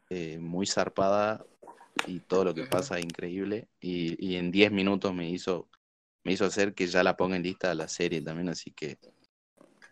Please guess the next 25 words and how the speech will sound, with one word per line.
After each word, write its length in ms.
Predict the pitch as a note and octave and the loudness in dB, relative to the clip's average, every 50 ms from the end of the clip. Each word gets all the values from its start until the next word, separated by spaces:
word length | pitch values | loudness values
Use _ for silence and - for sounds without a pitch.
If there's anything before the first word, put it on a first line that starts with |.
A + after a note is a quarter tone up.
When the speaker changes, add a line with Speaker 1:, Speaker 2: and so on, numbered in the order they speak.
| _ - | _ -4
Speaker 1:
hasta 200 | G#2 G2 - F#2 | -2 -2 0 2
que 80 | G2 | 4
vea 220 | A2 B2 B2 G#2+ - | 6 8 6 6 6
Community, 460 | - G2 G#2 G#2+ A2 A2 G2 F#2+ F2+ | 4 4 4 4 4 2 0 0 0
papá, 260 | F#2 F#2 F2+ G2+ G2+ | 0 0 2 2 0
te 80 | G2+ F2 | 0 0
tengo 160 | G#2 F#2+ F2+ | 0 0 0
que 60 | F2 | 0
ver 140 | F2 F#2 F2+ | 0 0 0
como 140 | F2+ E2+ E2+ | 0 -2 0
Speaker 2:
<laughs> 380 | E2 D4 - C#4+ - G2+ F#2+ | 0 2 2 4 4 4 2
Speaker 1:
cinco 100 | F#2 F2+ | 2 2
series 320 | E2+ - F2 E2+ E2+ E2+ E2+ | 0 0 -2 -2 -2 -4 -4
antes, 360 | E2+ E2+ E2+ E2 - - - | -4 -6 -6 -4 -2 2 4
Speaker 2:
Pará, 240 | B2+ A#2+ B2+ C3 B2 | 6 6 6 4 2
Speaker 1:
así 60 | A#2+ G#2+ | 0 -2
que 40 | - | 2
Speaker 2:
vos 140 | D#3 E3+ - | 2 2 4
sos 100 | - - | 4 4
un 60 | - D3+ | 6 6
Speaker 1:
espera, 220 | C#3 G2 G2+ F#2+ - - | 6 6 6 6 6 6
espera 320 | - B2+ - A#2 A2+ A2+ | 4 4 6 8 8 8
Speaker 2:
irrespetuoso 60 | G2+ G2 | 8 6
Speaker 1:
nomás. 140 | F#2 F2 F2+ | 2 0 -2
Speaker 2:
también. 260 | G#2+ A2 A2 - - | -4 -8 -10 -14 -20